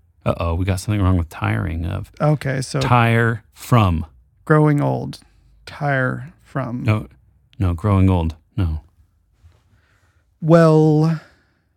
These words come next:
Speaker 2: okay, equal rights, then go back to that.
Speaker 1: Equal rights.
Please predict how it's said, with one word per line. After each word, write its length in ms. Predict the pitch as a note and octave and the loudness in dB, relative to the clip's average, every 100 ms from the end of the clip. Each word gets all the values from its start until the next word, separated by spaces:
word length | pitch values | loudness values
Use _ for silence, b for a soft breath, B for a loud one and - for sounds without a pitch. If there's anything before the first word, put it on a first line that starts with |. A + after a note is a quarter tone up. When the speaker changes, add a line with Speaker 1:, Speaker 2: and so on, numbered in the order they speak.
| _ - | _ 2
Speaker 2:
okay, 240 | F3+ D#3 | 4 2
equal 360 | G#3 F#3+ A#3 F3 | 2 4 4 4
rights, 380 | E3 E3 - | 4 2 -2
then 240 | - C#3+ C#3 | -4 -2 0
go 80 | C#3+ | 0
back 140 | C#3 | -2
to 80 | C#3+ | -4
that. 320 | B2+ A#2 - _ _ _ _ | -8 -10 -14 _ _ _ _
Speaker 1:
Equal 400 | G#2+ A2 A#2+ A2 | -4 -2 0 2
rights. 640 | G2+ G#2 G2 - - - | 4 4 2 0 -6 -6